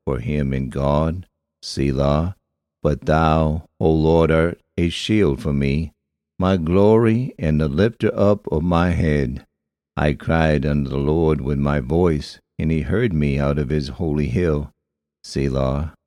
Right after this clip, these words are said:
I laid me down and slept. I awaked from the Lord sustained me. I will not be afraid of ten thousands of people that have set themselves against me round about. Arise, O Lord,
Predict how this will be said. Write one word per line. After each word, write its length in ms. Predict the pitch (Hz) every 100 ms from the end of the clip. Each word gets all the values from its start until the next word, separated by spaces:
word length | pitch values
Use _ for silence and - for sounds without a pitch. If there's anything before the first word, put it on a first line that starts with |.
| -
I 100 | 82
laid 320 | 80 90 98
me 160 | 95 87
down 400 | 80 90 98 95
and 140 | 87
slept. 420 | - 92 87 90 - _ _ _ _ _
I 180 | 80 85
awaked 520 | 76 71 85 87 -
from 300 | - - 82
the 80 | 71
Lord 400 | 71 85 82 78
sustained 580 | 71 - - 82 82 80
me. 320 | 80 85 87 _ _ _
I 140 | 71 85
will 180 | 78
not 360 | 80 87 101 -
be 100 | 107
afraid 580 | 101 - - 110 87 71
of 220 | 67 58
ten 240 | - 110
thousands 720 | 110 123 120 120 107 113 95 - _ _ - -
of 220 | 98 -
people 560 | 98 78 78 69 64 - _ _ _ _ -
that 140 | 78
have 180 | 76 71
set 340 | - 95 -
themselves 540 | 76 73 - 73 67 69
against 460 | 71 78 78 -
me 140 | 71 65
round 360 | 64 71 69
about. 440 | 67 65 73 67 - _ _ _ _ _ _
Arise, 680 | - 71 73 82 92 82 71
O 120 | 73
Lord, 520 | 71 71 69 67 65